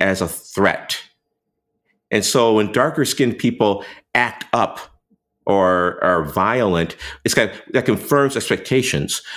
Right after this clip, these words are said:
Whereas we frame white bodies very differently. We give them the benefit of the doubt that these are people who are going to be a little angry, but surely they wouldn't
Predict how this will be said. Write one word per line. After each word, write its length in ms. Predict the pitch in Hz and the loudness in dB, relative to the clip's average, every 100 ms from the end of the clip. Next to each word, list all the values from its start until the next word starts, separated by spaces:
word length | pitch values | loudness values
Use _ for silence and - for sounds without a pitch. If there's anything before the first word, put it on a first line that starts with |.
| - - | -16 0
Whereas 560 | 135 185 185 143 135 135 | 2 4 2 2 2 0
we 100 | 139 | 0
frame 580 | 139 156 147 135 131 - | 0 2 2 2 0 -4
white 480 | 95 143 151 - - | 0 2 0 -2 0
bodies 480 | 104 98 104 101 | 2 2 0 0
very 340 | - 113 131 123 | -2 0 2 2
differently. 580 | - 135 - - 76 69 | 0 0 0 -2 -2 0
We 140 | 85 | -2
give 320 | 85 165 175 | 2 2 4
them 320 | 151 131 120 117 - - | 2 2 0 -4 -6 -2
the 80 | |
benefit 500 | 104 - 139 139 135 - | 0 2 2 2 0 0
of 100 | 110 | 0
the 100 | 107 | 0
doubt 460 | 80 113 87 80 - - | 0 0 0 -2 -14 -2
that 160 | 143 - | -2 2
these 180 | 180 185 | 2 2
are 80 | |
people 380 | 151 - 147 147 | 2 2 2 2
who 100 | 131 | 2
are 100 | 127 | 2
going 200 | 117 127 120 | 2 2 2
to 60 | |
be 360 | 117 113 107 110 - | 2 2 2 -2 0
a 80 | 143 | 4
little 320 | 151 123 - | 4 2 0
angry, 380 | 139 170 156 131 | 0 2 4 2
but 180 | 120 98 | 2 2
surely 720 | - - 214 214 180 127 85 - | 2 2 4 4 4 2 0 0
they 260 | 147 196 196 | 2 4 4
wouldn't 440 | 151 147 117 - | 4 2 0 -2